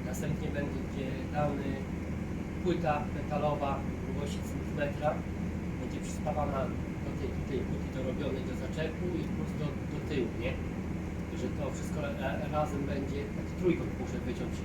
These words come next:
właśnie. <coughs> Taki trójkąt muszę tutaj wyciąć z płyty metalowej, e, o grubości jednego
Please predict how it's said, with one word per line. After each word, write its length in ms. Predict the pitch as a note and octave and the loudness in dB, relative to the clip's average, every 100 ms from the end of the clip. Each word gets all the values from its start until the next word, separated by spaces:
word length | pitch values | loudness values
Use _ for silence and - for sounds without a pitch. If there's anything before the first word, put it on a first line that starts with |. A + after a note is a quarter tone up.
| - - - - | -2 -2 -2 -2
właśnie. 300 | - - F3 - | -2 2 4 4
<coughs> 60 | - - - - - - - - - - - - - F4+ B3 - - C#4 - B3 - - - - - - - - - - - - - - - - - - - - - - - - - - - - - | 2 -2 -2 -2 -4 -4 -2 0 0 0 -2 -2 4 8 8 6 6 6 6 4 4 2 0 0 -2 -2 -2 -2 -2 -2 0 0 0 -2 -2 -2 -2 -2 -2 -2 -2 -2 -2 -2 -2 -2 -2 -2 -2
Taki 160 | - - - | -2 -2 4
trójkąt 300 | F3 F3+ - - | 4 6 4 2
muszę 140 | - | 0
tutaj 220 | - F#3 - | 0 0 2
wyciąć 380 | F#2+ - - - | 2 2 0 0
z 120 | - | -2
płyty 320 | - D#2+ - - - - - - - | -2 0 0 0 -2 -2 -2 -2 -2
metalowej, 480 | - F3 B2+ B2 A#2+ | 0 2 4 4 2
e, 20 | - - - - - | 0 -2 -2 -2 -2
o 20 | - | -2
grubości 400 | - C3+ - - | 0 0 0 0
jednego 260 | - - | 0 0